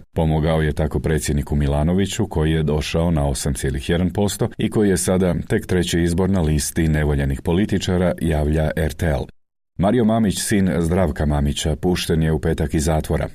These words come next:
Lani je osuđen za nezakonito izvlačenje novca iz Dinama, a nakon što je u zatvoru proveo malo više od deset mjeseci, odnosno dvije trećine ukupne kazne, sud mu je odobrio zahtjev za uvjetni otpust.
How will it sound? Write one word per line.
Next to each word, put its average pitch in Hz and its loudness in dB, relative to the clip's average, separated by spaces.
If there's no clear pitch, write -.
Lani 82 2
je 82 2
osuđen 80 0
za 76 2
nezakonito 76 0
izvlačenje 76 0
novca 76 -2
iz 69 -4
Dinama, 87 2
a 92 -2
nakon 110 0
što - -2
je 80 2
u 78 2
zatvoru 92 0
proveo 90 2
malo 85 2
više 85 0
od 76 0
deset 78 0
mjeseci, 90 0
odnosno 78 0
dvije 78 0
trećine 76 0
ukupne - -2
kazne, 95 0
sud 127 -2
mu 110 2
je 85 2
odobrio 90 2
zahtjev 78 0
za 73 0
uvjetni 71 0
otpust. - -4